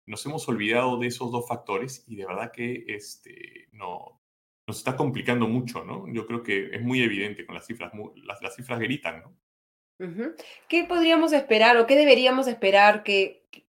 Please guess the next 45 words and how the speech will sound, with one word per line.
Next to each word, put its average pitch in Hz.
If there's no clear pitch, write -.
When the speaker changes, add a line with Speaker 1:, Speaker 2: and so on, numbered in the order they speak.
Speaker 2:
cuál 247
debería 262
ser 254
la 254
reacción 240
de 214
un 208
Estado, 214
eh, 151
funcional 202
a 196
las 180
cifras 131
Speaker 1:
Mm. -
Speaker 2:
que 202
hemos, 185
que 202
hemos 196
visto 202
del 170
ine 180
y 160
qué 226
deberíamos 226
estar 196
esperando 196
o 214
qué -
te 294
gustaría 208
escuchar 220
como 220
anuncios? 214
El 180
viernes 220
ha 202
dicho 196
el 202
ministro 190
de 202
Economía 185
y 190
Finanzas, 196
Alex 190
Contreras, 196